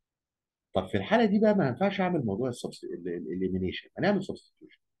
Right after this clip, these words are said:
سبستيوشن ازاي؟ بسيطه قوي. هنيجي على الفيرست ايكويشن دي هنعمل فيها حاجه، هنحاول نجيب الاكس لوحدها او الواي لوحدها. يعني ايه؟ ممكن اودي الواي دي بالماينس هنا كده، يبقى اكس ايكوال فور ماينس وان. بس.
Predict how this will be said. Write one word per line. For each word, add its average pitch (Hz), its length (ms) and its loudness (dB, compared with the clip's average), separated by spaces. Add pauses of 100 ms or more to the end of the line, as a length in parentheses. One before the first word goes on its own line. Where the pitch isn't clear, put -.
سبستيوشن 185 600 -2
ازاي؟ 107 300 0
بسيطه 107 340 -4
قوي. 69 160 -8 (680)
هنيجي 233 220 0
على 214 160 4
الفيرست 214 320 -2
ايكويشن 160 400 -2
دي 170 140 -10 (440)
هنعمل 135 300 2
فيها 120 180 0
حاجه، 80 280 -10 (200)
هنحاول 208 300 2
نجيب 180 220 0
الاكس - 280 -2
لوحدها 147 360 0
او 127 140 0
الواي 117 200 4
لوحدها. 73 300 -4 (340)
يعني 104 320 2
ايه؟ - 100 -10 (540)
ممكن 165 280 2
اودي 143 240 2
الواي 127 240 4
دي 123 100 0
بالماينس 95 540 -2
هنا 76 180 -12
كده، - 80 -16 (720)
يبقى 78 300 -2
اكس - 280 -8
ايكوال 135 580 0
فور 101 640 -2
ماينس 87 420 -8
وان. 60 100 -8 (1600)
بس. - 320 -6